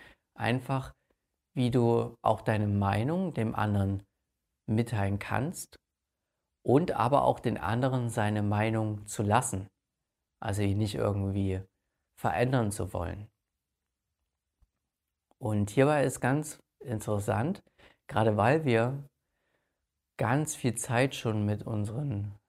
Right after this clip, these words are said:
Endgegnern verbracht haben, ist es so, dass dort besonders die Schwierigkeit ist,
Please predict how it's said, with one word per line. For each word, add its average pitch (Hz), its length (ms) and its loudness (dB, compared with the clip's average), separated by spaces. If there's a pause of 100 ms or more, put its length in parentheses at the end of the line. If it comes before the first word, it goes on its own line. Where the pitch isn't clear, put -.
Endgegnern 117 920 -4
verbracht 107 560 -2
haben, 135 380 -4 (1900)
ist 120 280 -2
es 120 180 -4
so, 127 260 4
dass 120 400 -4 (100)
dort 156 340 2
besonders 123 800 0
die 113 120 -8
Schwierigkeit 117 840 -2
ist, 147 280 -4